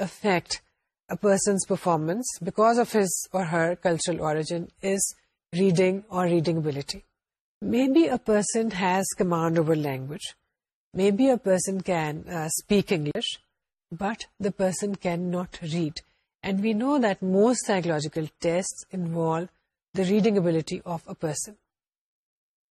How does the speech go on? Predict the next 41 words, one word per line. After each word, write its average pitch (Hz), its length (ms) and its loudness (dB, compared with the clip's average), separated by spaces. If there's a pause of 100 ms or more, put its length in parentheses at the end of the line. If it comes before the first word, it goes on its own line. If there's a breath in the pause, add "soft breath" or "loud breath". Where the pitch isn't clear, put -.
(120)
اگر 185 200 2
ہم 185 120 2
پرسنالٹی 165 540 -2
ٹیسٹ 170 340 -2
کو 185 80 -2
دیکھیں، 165 320 -4 (720)
آ، 170 140 -6
جو 180 180 0
کہ 196 120 -2
آبجیکٹو 175 480 -2
ٹائپ 180 280 -2
ٹیسٹ 180 380 0
ہیں 185 200 -2
یا 185 160 -2
انوینٹریز 175 680 -2 (100)
ہیں، 185 140 -4 (880)
ان 196 120 -2
میں 208 100 2
ہم 190 120 2
دیکھیں 180 280 0
تو 214 160 0
اس، 202 80 0 (720)
جو 185 160 2
بھی 196 120 4
شخص - 340 -2
ٹیسٹ 185 260 0
دے 180 160 2
رہا 175 100 -2
ہے، 180 60 -4
اس - 240 -10
کو - 160 -6
آئٹمس 175 420 -4
کو 196 80 -4
پڑھ 185 380 -2
کے 208 180 0
جواب 160 440 0
دینے 156 240 -2
کی 151 200 -8
ضرورت 170 360 -6
ہوتی 160 280 -6
ہے۔ 160 60 -10